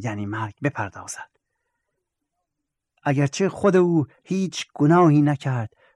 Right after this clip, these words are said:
ولی می‌دانست که گناهکار محسوب خواهد شد. چرا؟ چون مطابق کلام اشعیای نبی که هفتصد سال قبل از ظهور عیسی مسیح پیشگویی کرده بود، او گناهان ما را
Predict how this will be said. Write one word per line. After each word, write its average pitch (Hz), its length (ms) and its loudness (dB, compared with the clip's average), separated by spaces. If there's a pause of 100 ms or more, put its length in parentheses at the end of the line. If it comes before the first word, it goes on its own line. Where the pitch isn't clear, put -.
ولی 147 200 2
می‌دانست 135 640 0
که 120 80 -8
گناهکار 120 720 -4 (220)
محسوب 113 480 -4
خواهد 95 260 -12
شد. - 300 -18 (520)
چرا؟ 139 360 -6 (280)
چون 131 160 -2
مطابق 120 560 -2
کلام 123 460 -4
اشعیای 113 560 -4
نبی 107 400 -4 (320)
که 143 100 0
هفتصد 135 280 0
سال 160 280 0
قبل 147 260 -2
از 143 140 -2
ظهور 139 260 0
عیسی 147 300 0
مسیح 143 400 -2
پیشگویی 127 480 -4
کرده 117 260 -4
بود، 120 320 -4 (440)
او 131 320 -2
گناهان 123 680 0
ما 117 220 0
را 107 180 -4